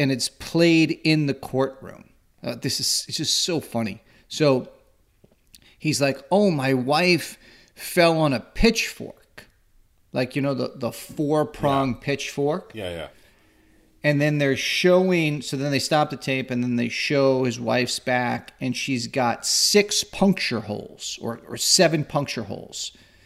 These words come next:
Speaker 1: and signs of resisting and all that. So basically, he took the pitchfork and jabbed her in the back.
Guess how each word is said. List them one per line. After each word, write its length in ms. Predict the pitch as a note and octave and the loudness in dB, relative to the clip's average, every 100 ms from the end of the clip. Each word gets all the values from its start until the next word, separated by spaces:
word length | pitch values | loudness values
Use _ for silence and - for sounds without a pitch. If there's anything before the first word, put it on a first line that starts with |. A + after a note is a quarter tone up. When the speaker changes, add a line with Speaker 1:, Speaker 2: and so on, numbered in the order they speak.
| _ _ _ _ _ | _ _ _ _ _
Speaker 1:
and 380 | - G3 F3+ E3+ | 6 8 8 6
signs 600 | D3 - D#3 D3+ D3+ C3 | 2 4 4 4 2 0
of 180 | B2+ A#2+ | -2 -2
resisting 680 | B2 B2 A#2 D#3+ - D3+ C#3 | -4 -2 2 2 2 0 0
and 80 | B2+ | 2
all 100 | B2+ | 0
that. 220 | B2+ B2 | 0 -4
So 100 | - | -4
basically, 600 | D#3+ G#3 G#3 F#3+ - C3+ | 4 4 6 2 2 2
he 260 | C3 - G3 | 2 0 -2
took 480 | G3+ - F#3 F3+ - | -2 -2 0 0 -6
the 60 | |
pitchfork 680 | - - F#3 - - B2 A#2 | -8 -2 -2 -4 -8 -8 -6
and 200 | G#2+ G#2+ | -6 -6
jabbed 540 | G#2 - D3+ D#3 D#3 C#3 | -4 0 4 4 4 0
her 120 | C3+ | 0
in 80 | B2 | 0
the 80 | |
back. 540 | A#2 A#2 A2 - - | -2 -4 -4 -6 -14